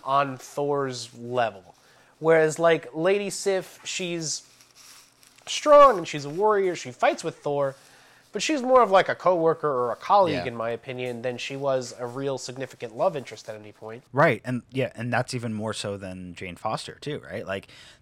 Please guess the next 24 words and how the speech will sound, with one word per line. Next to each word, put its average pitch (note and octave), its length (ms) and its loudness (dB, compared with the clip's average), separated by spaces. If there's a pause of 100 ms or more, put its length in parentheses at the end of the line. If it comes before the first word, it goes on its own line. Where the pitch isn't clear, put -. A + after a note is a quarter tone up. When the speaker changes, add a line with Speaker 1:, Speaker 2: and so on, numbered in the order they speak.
Speaker 2:
they, G#2+ 240 -4
they G#2 160 -10
wrote G#2+ 260 -6 (180)
Jane A2 280 -10
out G2+ 160 -2
of F#2+ 40 -6
the F#2 60 -12
movie, G2+ 760 -8 (100)
and, F2+ 800 -14
or F#2 100 -12
a - 40 -14
couple, - 280 -16
even G#2 180 -14
a E2+ 40 -18
couple A2+ 260 -12
movies F2+ 320 -12
ago F2+ 220 -10
at D#2+ 80 -14
this F2 160 -18
point, F2 320 -16
like, F2+ 260 -8 (920)
and G2+ 400 -6 (240)
she - 240 -8
was, A#2 440 -8